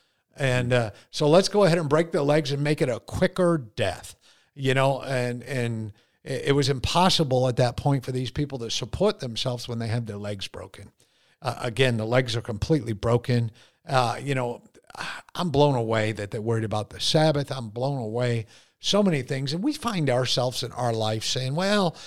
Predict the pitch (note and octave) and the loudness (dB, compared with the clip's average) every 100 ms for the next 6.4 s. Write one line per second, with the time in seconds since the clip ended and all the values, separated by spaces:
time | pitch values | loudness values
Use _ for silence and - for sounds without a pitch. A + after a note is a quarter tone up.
0 | - - D3+ G3 G3 E3+ D#3 D#3+ - D#3+ | -20 -10 -2 2 4 2 2 -2 -4 0
1 | D#3+ D#3+ C#3+ D#3 E3 - - D#3+ D#3+ - | 2 2 0 0 0 -2 2 2 2 -6
2 | D#3 D3 C#3 - D#3 D3 C#3+ C#3+ C#3+ C3+ | -6 -4 0 0 0 2 2 4 4 0
3 | C3 B2 D3 E3 D3+ D3 C#3+ - D3 C#3+ | -4 -2 0 2 4 2 0 -6 -6 -4
4 | C#3+ B2+ A#2+ B2+ - - D#3+ D3+ D3 C#3+ | -4 -4 -6 -4 -2 0 0 0 0 0
5 | C3+ B2+ D3+ D3 C3+ B2+ B2+ B2 D#3+ D3 | -2 -6 -6 -4 -4 -6 -8 -4 2 2
6 | C#3 C3 C#3+ C3+ | 2 -2 -2 -4